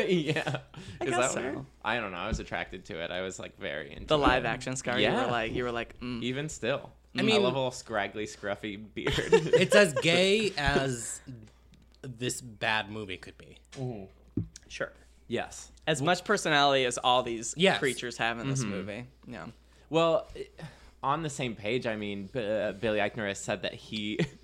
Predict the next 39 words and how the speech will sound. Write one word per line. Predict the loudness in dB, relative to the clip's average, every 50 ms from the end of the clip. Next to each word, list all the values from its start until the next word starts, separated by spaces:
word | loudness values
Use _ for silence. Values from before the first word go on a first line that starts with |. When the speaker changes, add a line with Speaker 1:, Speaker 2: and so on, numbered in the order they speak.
| -20 -20 -20
Speaker 1:
<laughs> | -20 _ -18 -18 -16 -14 -12
voiced | -10 -4 0 2 2 2 2 0 -4 -8 -10 -12 -16 -18 -20 -20 -20 -20 -20 _ -20 _ _ -6
Timon. | -2 0 0 2 0 0 0 0 2
Oh, | 2 2
what's | 2 -2 -4 -8 -8 -6
the | -4 -4 -4
word, | -4 -4 -2 -2 -2 -2 -2 -4 -6 -8 -8
the | -8 -8
phrase | -6 -4 -4 -4 -4 -4
he | -6 -8
used? | -8 -8 -6 -4 -2
As | -2 -2 -2 -4
expressly | -6 -8 -8 -10 -8 -4 0 0 0 0 -2 -6 -6
gay. | -4 -4 -2 -2 -2 -2
Like, | -4 -4
he | -6 -8
perform-, | -10 -10 -10 -6 -4 -2 -2 -2 -4 -6
performed | -4 -4 -4 -2 -2 -2 -2 0 -2
it | -2 -4 -4
expressly | -8 -10 -6 -4 -2 -2 -2 -4 -8 -10 -10
gay. | -8 -8 -8 -8 -8 -10 -10 -12 -16 -14 -8
Speaker 2:
Yeah. | -4 -2 -2
Speaker 1:
Even | 0 0 0
though | 2 2 2
it's | 0 0 -2 -4
not, | -2 -2 -2 -2 -2
like, | -2 0 0 -2 -2 -6 -10 -20 -20 -20 _ -20 _ _ _ _ -2
that's | -2 0 0 -2
a | -4
gay | -2 -2 -2 -2 -2
meerkat. | -4 -6 -6 -6 -6 -6 -6 -4 -4 -4 -6 -10 -8 -4
But | -4 -4 -2
he | -2 0 0
is | 0 0 -2 -6 -10
certainly | -8 -4 -2 -2 -2 -2 -4 -8
performing | -8 -8 -8 -8 -8 -8 -8 -10 -12
it | -12 -10
that | -10 -10 -8 -8
way. | -8 -8 -10 -12